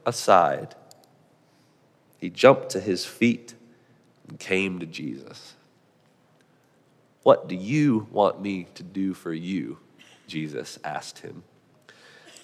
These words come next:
The blind man said, 'Rabbi, I want to see.' 'Go,' said Jesus, 'your faith has healed you.' And immediately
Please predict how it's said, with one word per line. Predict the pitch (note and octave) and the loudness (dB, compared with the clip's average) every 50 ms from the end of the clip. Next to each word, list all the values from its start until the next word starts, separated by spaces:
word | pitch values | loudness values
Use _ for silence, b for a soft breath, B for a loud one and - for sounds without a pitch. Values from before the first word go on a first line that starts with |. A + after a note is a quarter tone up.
| b b b b b - | b b b b b -8
The | F2+ | 2
blind | E2 G2 G2+ A2 A2 G#2 G2+ | 6 8 10 10 8 8 6
man | G2+ G#2 G2+ G2 F#2+ F#2+ | 4 4 4 2 2 -2
said, | - - F#2+ F#2 F#2 F#2 F2+ - - - - - - - - _ - | 2 4 6 6 6 6 4 2 -4 -10 -16 -20 -20 -20 -20 _ -6
'Rabbi, | E2 F2 G2+ A2+ G2 F2 E2+ E2 E2 D#2+ E2 F2+ F#2+ G2+ A2 - - - - - - _ _ _ _ _ _ _ _ _ _ _ _ _ _ - - F2+ | 2 6 8 8 10 10 8 6 6 6 4 2 2 -2 -8 -14 -18 -20 -20 -20 -20 _ _ _ _ _ _ _ _ _ _ _ _ _ _ -12 -6 -2
I | F2+ F#2 | -2 0
want | F2 E2+ F#2 F#2 F#2+ G2+ - - | 0 0 -2 -2 -2 -4 -8 -12
to | - - | -16 -14
see.' | E2 - - - F#2+ F2+ E2 D2 C#2 - - - _ _ _ _ _ _ _ _ _ _ _ _ _ _ _ _ _ _ _ _ _ _ _ _ _ _ _ _ _ _ _ _ - G2+ | -14 -14 -12 -10 -10 -10 -10 -10 -12 -16 -20 -20 _ _ _ _ _ _ _ _ _ _ _ _ _ _ _ _ _ _ _ _ _ _ _ _ _ _ _ _ _ _ _ _ 2 8
'Go,' | A#2+ B2 A#2+ A2 G2 E2+ D#2 - - | 10 10 12 10 10 6 4 0 -4
said | - - - F#2 E2 D#2+ - | -8 -2 0 0 0 0 -4
Jesus, | E2 D#2+ D#2 D#2+ D#2+ E2 E2 - - - - - - - | -6 -8 -8 -6 -8 -8 -8 -10 -12 -14 -16 -18 -14 -12
'your | A2 - | -12 -12
faith | - - G2 G2+ G#2 G2+ - G#2+ | -10 -8 -6 -6 -6 -6 -8 -12
has | F#2 - | -14 -14
healed | - - F#2 F2 D#2+ D#2 | -10 -6 -6 -6 -6 -6
you.' | - A1+ A1 - C2 - _ _ _ - - _ _ _ _ _ - - | -10 -14 -18 -20 -20 -20 _ _ _ -20 -20 _ _ _ _ _ -18 -12
And | F#2+ F#2 | -10 -10
immediately | F2+ F#2+ G#2+ C3 F3 G3 F3 G3 F#3+ - - E3 E3+ E3+ D#3+ D3+ B | -8 -4 0 2 2 4 4 4 2 2 4 2 2 2 2 0 B